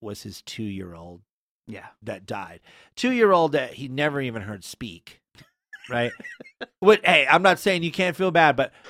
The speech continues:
Speaker 1: what I'm saying is your only motivation is that.
Speaker 2: Yeah.
Speaker 1: And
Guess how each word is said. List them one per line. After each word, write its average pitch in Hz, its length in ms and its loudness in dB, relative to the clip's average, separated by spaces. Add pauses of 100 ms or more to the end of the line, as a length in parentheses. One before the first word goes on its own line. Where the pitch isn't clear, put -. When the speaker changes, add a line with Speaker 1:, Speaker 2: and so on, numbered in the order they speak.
Speaker 1:
what 170 160 4
I'm 175 80 -2
saying 185 260 0
is 147 100 -2
your 143 200 -2
only 175 340 0
motivation 160 880 2
is 127 320 -4
that. 117 640 -6
Speaker 2:
Yeah. 120 300 -6 (280)
Speaker 1:
And 135 800 -4